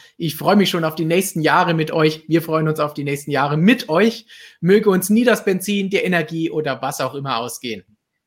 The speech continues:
Den können wir uns nur anschließen, ob wir Formel eins, Moto G P oder vielleicht sogar Formel E verfolgen.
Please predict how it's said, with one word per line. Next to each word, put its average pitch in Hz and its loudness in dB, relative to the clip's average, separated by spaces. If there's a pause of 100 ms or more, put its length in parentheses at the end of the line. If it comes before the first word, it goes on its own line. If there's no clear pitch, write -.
(240)
Den 131 -10
können 139 -10
wir 131 -10
uns 117 -12
nur 139 -8
anschließen, 139 -6 (1300)
ob - -18
wir 131 -8 (560)
Formel 139 -6
eins, 143 -4
Moto 156 0
G 151 -6
P 139 -4
oder 120 -4 (240)
vielleicht 123 -8
sogar 123 -8
Formel 117 -8
E - -8
verfolgen. 131 -10